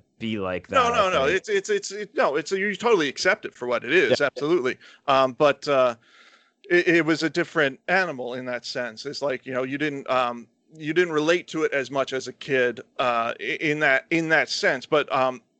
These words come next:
Speaker 2: you did relate to it 'cause it was very much, like, uh, captured the culture. Uh, but you see it reflected, like, even in their musical taste, like, you know, like, that they, like,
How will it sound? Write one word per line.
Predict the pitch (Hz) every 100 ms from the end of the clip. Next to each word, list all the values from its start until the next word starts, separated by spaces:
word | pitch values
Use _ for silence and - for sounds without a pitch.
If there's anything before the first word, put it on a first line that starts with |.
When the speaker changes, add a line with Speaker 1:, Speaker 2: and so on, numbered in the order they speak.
| -
Speaker 2:
you | 135
did | 262 240
relate | 170 143
to | 147
it | 156
'cause | 143
it | 151
was | 131
very | 165 160
much, | 156 151 143 -
like, | 139 135 120 _ _ _ -
uh, | 139 131
captured | - 143 - 143 123 - _ _ _
the | 151
culture. | - 170 160 - 135 135 - _ -
Uh, | 139 139
but | 160 165
you | 160
see | - 269
it | 196
reflected, | 165 - 240 226 - 156
like, | 147 143
even | 175 170 170
in | 147
their | 135
musical | 143 208 170 135
taste, | 131 135 117 -
like, | 135 127 - - - _
you | 147
know, | 139
like, | 143 139
that | 135
they, | 143
like, | 143 139 135